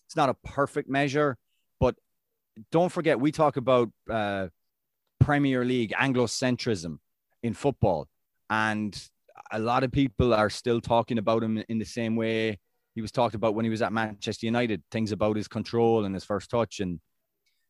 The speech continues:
despite the season he's at, at Inter, I, I was listening to, um,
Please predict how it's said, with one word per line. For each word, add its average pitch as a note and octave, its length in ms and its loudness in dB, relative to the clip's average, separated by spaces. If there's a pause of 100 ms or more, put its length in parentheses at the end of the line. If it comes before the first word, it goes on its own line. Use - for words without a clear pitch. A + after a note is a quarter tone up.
(120)
despite C3 520 -2 (100)
the A2+ 100 -6
season A#2 260 0
he's A2 160 0
at, A#2 260 4
at G2 180 -2
Inter, G#2 440 0 (340)
I, F#2+ 200 0
I G2 80 -2
was G2 120 -4
listening A#2+ 220 -4
to, A2+ 260 0
um, F#2+ 280 -2